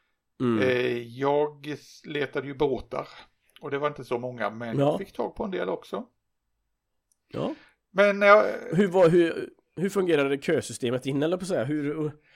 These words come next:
Speaker 1: hur undvek man en sån här klassisk... Eh,
Speaker 2: Ja, du menar sån här Black Friday-grej?
Speaker 1: Exakt. Eh, vassa armbågar och in och fram bara.
Speaker 2: Nej, det kan vi väl säga att det här var modellbyggare.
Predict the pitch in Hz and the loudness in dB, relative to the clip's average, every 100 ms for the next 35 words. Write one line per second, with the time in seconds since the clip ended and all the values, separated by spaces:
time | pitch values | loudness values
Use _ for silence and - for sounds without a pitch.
0 | - - 156 170 160 127 127 - 131 127 | -14 -4 -2 0 0 0 -2 -2 -4 -4
1 | 131 127 - 131 - 123 113 - _ 113 | -2 -4 -2 -4 -4 -8 -10 -12 _ -8
2 | 107 113 113 - - _ - _ _ - | -6 -4 -6 -10 -14 _ -20 _ _ -20
3 | _ - 135 143 139 143 139 131 139 135 | _ -2 0 0 -2 -2 -2 2 2 2
4 | 131 - 156 135 123 113 113 113 110 113 | 0 0 0 2 2 0 -2 -2 -2 -2
5 | 110 113 120 120 147 139 - - 123 - | -4 -6 -4 -4 -4 -8 -10 0 0 0
6 | 139 131 - - - _ _ 131 123 135 | -2 -2 -4 -20 -20 _ _ -2 0 0
7 | 147 - 139 135 117 110 110 117 123 113 | -2 0 2 2 2 0 0 0 0 -2
8 | 110 110 - 101 107 123 147 147 139 143 | -4 -6 -6 -6 -4 2 2 0 -4 -8
9 | 139 135 135 120 - - 127 143 135 123 | -8 -2 -2 -2 -6 -16 -6 -4 -4 -4
10 | 127 135 117 107 110 120 | -2 -2 -2 -6 -6 -8